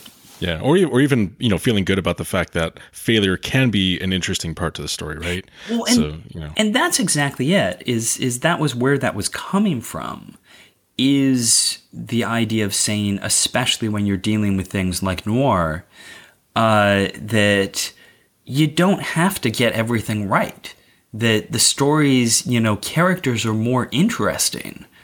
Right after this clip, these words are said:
Speaker 2: when they're not perfect and when things don't always go their way. And so it's trying to say, really sort of think of your character as a person and not as this, uh, thing that goes well. As a, as a complete aside,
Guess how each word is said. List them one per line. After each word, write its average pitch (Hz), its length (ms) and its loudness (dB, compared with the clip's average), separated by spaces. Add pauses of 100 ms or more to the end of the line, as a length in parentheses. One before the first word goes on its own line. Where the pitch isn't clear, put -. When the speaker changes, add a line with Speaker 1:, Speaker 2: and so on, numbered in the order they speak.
(140)
Speaker 2:
when 113 300 2
they're 117 160 2
not 101 280 0
perfect - 560 -2
and 95 120 -2
when 95 140 0
things 95 280 0
don't 92 220 2
always 82 300 0
go 82 160 -4
their 80 180 -6
way. - 440 -12 (540)
And 101 180 4
so 110 140 2
it's 107 120 2
trying 151 300 2
to 113 60 0
say, 98 300 2
really 117 300 2
sort 107 260 0
of 92 60 -2
think 120 260 -4
of 98 80 -4
your 87 100 -4
character 120 420 -2
as 80 100 -4
a 69 80 -8
person - 800 -6 (560)
and 95 360 0
not 95 240 2
as 87 180 0
this, 87 540 -2
uh, 85 500 0
thing 95 220 -6
that 80 80 -10
goes 85 220 -4
well. 78 300 -6
As 98 260 -2
a, 92 240 2
as 101 120 0
a 98 60 -4
complete 147 380 0
aside, 90 600 -2